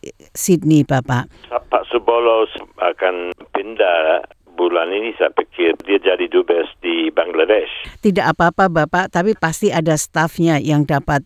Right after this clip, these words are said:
Speaker 1: menerima. Karena dulu saya pernah mempunyai itu, tapi saya berikan juga kepada guru sekolah di Australia. Kalau saya masih punya lagi, boleh. Nah, Bapak,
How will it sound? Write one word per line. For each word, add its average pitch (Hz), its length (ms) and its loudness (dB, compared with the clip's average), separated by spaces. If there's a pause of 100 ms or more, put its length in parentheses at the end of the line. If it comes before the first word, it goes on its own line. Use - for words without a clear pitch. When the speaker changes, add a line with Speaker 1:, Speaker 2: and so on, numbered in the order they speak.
Speaker 1:
menerima. 139 640 2 (320)
Karena 208 320 2 (180)
dulu 220 300 6
saya 247 240 4
pernah 208 320 2
mempunyai 190 960 4
itu, 156 320 2
tapi 160 260 0
saya 196 220 2
berikan 196 560 4
juga 170 260 2
kepada 160 460 2
guru 156 560 4
sekolah 160 560 2
di 151 400 4
Australia. 156 800 2 (160)
Kalau 170 400 0
saya 175 160 0
masih 165 340 0
punya 202 380 4
lagi, 170 640 2
boleh. 180 480 2 (240)
Nah, 180 180 0 (300)
Bapak, 208 320 0